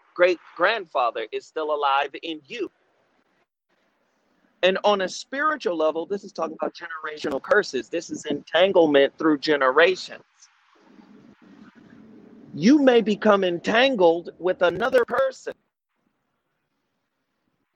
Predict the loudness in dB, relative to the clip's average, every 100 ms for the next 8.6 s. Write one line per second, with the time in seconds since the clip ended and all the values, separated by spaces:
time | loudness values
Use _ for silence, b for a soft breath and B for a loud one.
0 | _ _ _ _ _ -6 -2 0 0 -2
1 | -8 -8 -10 -4 -4 -2 -4 -6 -10 _
2 | -4 -4 -4 -10 -2 -2 -2 -8 -6 -6
3 | -6 -8 -4 -4 -4 -12 -12 -12 -18 _
4 | _ _ _ _ _ _ _ _ _ _
5 | _ _ 0 2 2 -2 -8 -8 -8 -4
6 | -4 -4 -6 -6 -4 0 2 2 0 -2
7 | _ _ -10 -10 -10 _ -2 -2 -2 _
8 | 0 0 -2 -8 -12 -14